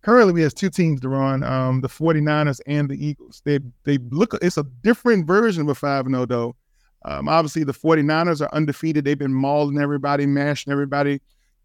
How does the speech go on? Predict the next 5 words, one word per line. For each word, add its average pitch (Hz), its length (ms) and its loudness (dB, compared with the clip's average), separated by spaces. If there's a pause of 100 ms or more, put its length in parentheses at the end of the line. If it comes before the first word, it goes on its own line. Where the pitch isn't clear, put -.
(180)
running 160 320 2
downhill, 156 540 2
playing 143 380 -2
great 151 360 2
defense. 147 680 -4